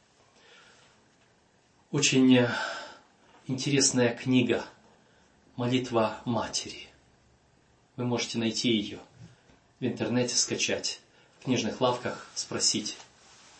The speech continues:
«Молитва матери». История того, как сын возвращается к Господу. Лучше позже, чем никогда.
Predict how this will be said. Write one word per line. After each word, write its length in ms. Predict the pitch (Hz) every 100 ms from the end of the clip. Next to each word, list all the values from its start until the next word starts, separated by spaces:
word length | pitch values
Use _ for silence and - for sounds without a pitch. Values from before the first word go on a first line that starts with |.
| - - -
«Молитва 400 | 123 117 120 -
матери». 440 | 104 95 - - - _ _ _ - - -
История 520 | - 135 - 143 131 120
того, 420 | - 117 - -
как 500 | - 107 107 - - _ _ _ _
сын 560 | - - 147 139 139 - - _ _ _ _ _ _ _ -
возвращается 1040 | 117 117 110 107 - - 156 151 151 -
к 140 | 143 131
Господу. 600 | 123 - - 101 95 - - _ _ _ _ _ _ _ _ _ _ _ _ _ _ _ _ _ _ _
Лучше 320 | 127 123 -
позже, 340 | 135 123 113 -
чем 240 | - 98
никогда. 360 | 90 95 92 -